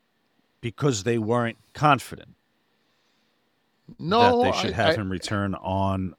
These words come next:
Speaker 2: I
Speaker 1: Raw
Speaker 2: saw, I
Speaker 1: or
Speaker 2: saw some,
Speaker 1: pay-per-view?
Speaker 2: I saw some, some, some things in him, like, like, on top of everything else, I, I know those two, of course, have never touched, so that's gonna be difficult.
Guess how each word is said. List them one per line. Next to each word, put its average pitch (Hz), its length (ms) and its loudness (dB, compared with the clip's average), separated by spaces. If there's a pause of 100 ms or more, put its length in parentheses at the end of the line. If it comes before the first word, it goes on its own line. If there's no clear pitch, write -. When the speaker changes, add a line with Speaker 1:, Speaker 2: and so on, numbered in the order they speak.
(280)
Speaker 2:
I 214 100 6
Speaker 1:
Raw 240 40 6
Speaker 2:
saw, 262 400 6
I 208 140 2
Speaker 1:
or - 40 6
Speaker 2:
saw 247 300 6
some, 196 240 4
Speaker 1:
pay-per-view? - 160 -18 (360)
Speaker 2:
I 214 120 6
saw 220 360 4
some, 170 320 -4
some, 139 280 0
some 120 280 0
things 139 520 -2
in 131 220 -2
him, 104 540 -2 (480)
like, 117 200 0
like, 117 560 -4
on 123 200 2
top 151 300 4
of 131 160 2
everything 113 460 0
else, 127 420 0 (320)
I, 110 80 0
I 107 60 0
know 117 240 2
those 117 280 -2
two, - 160 -2
of 98 120 -4
course, 113 280 -4
have 98 120 -8
never 90 380 -6
touched, - 680 -4 (800)
so - 180 -6
that's 135 340 4
gonna 104 220 0
be 95 200 -10 (400)
difficult. 98 640 -6